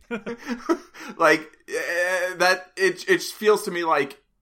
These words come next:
in a world with the technology we have now and what they have then, like, y-, you can actually make speeches that people hear without having to have a physical platform where you're at a place with people's attention,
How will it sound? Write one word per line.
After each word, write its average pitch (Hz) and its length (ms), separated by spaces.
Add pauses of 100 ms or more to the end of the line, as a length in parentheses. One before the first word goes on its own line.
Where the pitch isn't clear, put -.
in 151 540
a 135 80
world 135 500
with 127 120
the 135 80
technology 123 720
we 110 200
have 107 240
now 127 400
and 107 300
what 110 200
they 120 140
have 104 420
then, 117 580 (420)
like, 117 500 (220)
y-, - 280 (220)
you 160 380
can 165 760 (380)
actually 151 420
make 127 300
speeches 139 800
that 127 240
people 143 360
hear 117 520 (180)
without 139 360
having 135 340
to 117 460
have 143 280
a 113 60
physical 127 680
platform 113 640
where 98 120
you're 101 140
at 107 180
a 98 40
place 95 560
with 107 240
people's 104 280
attention, 98 520